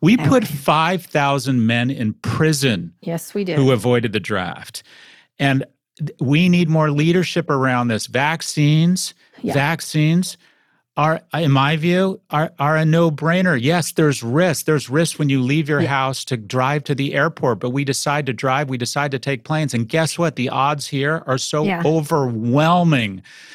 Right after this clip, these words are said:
Speaker 1: on
Speaker 2: It
Speaker 1: the
Speaker 2: is
Speaker 1: side.
Speaker 2: amazing the kind of hysteria that pull-, that gets
Speaker 1: Oh
Speaker 2: together
Speaker 1: my
Speaker 2: with vaccines.
Speaker 1: gosh.
Speaker 2: It's crazy. You know, and also, but the whole covid thing has been one big crazy town. I'm sorry. Like, the kind of stuff, I, I'm not gonna say which relative, but someone who birthed me,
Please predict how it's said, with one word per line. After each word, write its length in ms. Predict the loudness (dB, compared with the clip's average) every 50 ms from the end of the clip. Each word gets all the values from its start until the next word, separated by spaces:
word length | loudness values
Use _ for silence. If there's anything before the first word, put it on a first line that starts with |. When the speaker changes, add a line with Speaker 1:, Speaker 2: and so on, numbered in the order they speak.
| -20 -20 -8 -2
Speaker 1:
on 160 | 0 2 4
Speaker 2:
It 40 | 6
Speaker 1:
the 60 | 4 4
Speaker 2:
is 140 | 4 4
Speaker 1:
side. 340 | 4 4 4 4 4 2 2
Speaker 2:
amazing 220 | 0 0 -2 -2 -2
the 100 | -4 -4
kind 280 | -2 0 0 0 0 -2
of 200 | -4 -4 -8 -12 -14
hysteria 640 | -10 -6 -4 -4 -4 -4 -4 -2 -2 -2 -2 -4 -6
that 200 | -6 -8 -12 _
pull-, 280 | -8 -6 -6 -6 -6 -10 -10
that 160 | -12 -10 -6
gets 140 | -6 -4 -4
Speaker 1:
Oh 100 | -4 -4
Speaker 2:
together 180 | -4 -4 -4 -4 -4
Speaker 1:
my 60 | -6
Speaker 2:
with 80 | -6 -6
vaccines. 200 | -4 -4 -2 -2 0
Speaker 1:
gosh. 160 | 0 2 0
Speaker 2:
It's 100 | 0 0
crazy. 260 | 0 2 2 2 2 -2 -4 -10 -4 0
You 100 | 2 2
know, 80 | 2 4
and 100 | 4 2
also, 240 | 2 2 0 -4 -6 -6 -6
but 160 | -6 -6 -2 0
the 120 | 2 2
whole 200 | 4 4 4 4
covid 340 | 2 0 0 2 2 2 2
thing 140 | 4 4 4
has 100 | 2 2
been 220 | 2 2 2 2
one 160 | 2 0 2
big 180 | 0 0 -2 -2
crazy 380 | -4 -2 -2 -2 0 -2 -2
town. 360 | -4 -4 -4 -4 -6 -6 -4 0
I'm 120 | 0 0
sorry. 360 | 2 2 0 2 2 2 2
Like, 200 | 0 0 0 -2
the 60 | -2
kind 260 | -2 0 0 0 2 0
of 60 | -2
stuff, 280 | -2 -2 -2 -2 -2 -4 -6
I, 100 | -8 -4 -2
I'm 160 | 0 2 2
not 100 | 2 2
gonna 120 | 2 0
say 140 | 2 2 2
which 300 | 4 4 4 2 2 0
relative, 460 | 0 2 2 2 0 0 0 -2 -2
but 120 | -4 -6 -4
someone 360 | 0 2 2 4 4 2 2
who 340 | 2 0 0 0 -2 -4 -8 _ _ -20 _ _ _ -2
birthed 340 | 0 2 2 2 2 0 -4
me, 260 | -6 -2 0 0 0